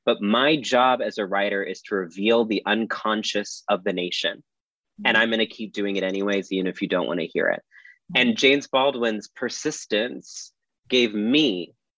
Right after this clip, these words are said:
Speaker 1: the ability to be persistent. And
Speaker 2: Mm-hmm.
Speaker 1: that's what it is, is it's not, I can't give you a template of what it means to live a free life, but what I can show you is that I'm trying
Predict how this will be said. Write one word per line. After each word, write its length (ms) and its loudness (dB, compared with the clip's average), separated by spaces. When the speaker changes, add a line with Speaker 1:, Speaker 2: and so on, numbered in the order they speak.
Speaker 1:
the 60 4
ability 640 4
to 100 -4
be 160 -4
persistent. 640 -8
And 140 0
Speaker 2:
Mm-hmm. 80 2
Speaker 1:
that's 300 0
what 140 4
it 140 0
is, 260 -6
is 160 -4
it's 180 0
not, 320 2
I 100 0
can't 340 -6
give 120 0
you 140 4
a 60 4
template 580 -2
of 140 -2
what 120 6
it 80 4
means 220 -2
to 100 -2
live 160 2
a 80 -2
free 220 -6
life, 240 -4
but 100 4
what 120 6
I 80 6
can 160 -4
show 220 2
you 120 4
is 100 -2
that 120 0
I'm 220 0
trying 400 -8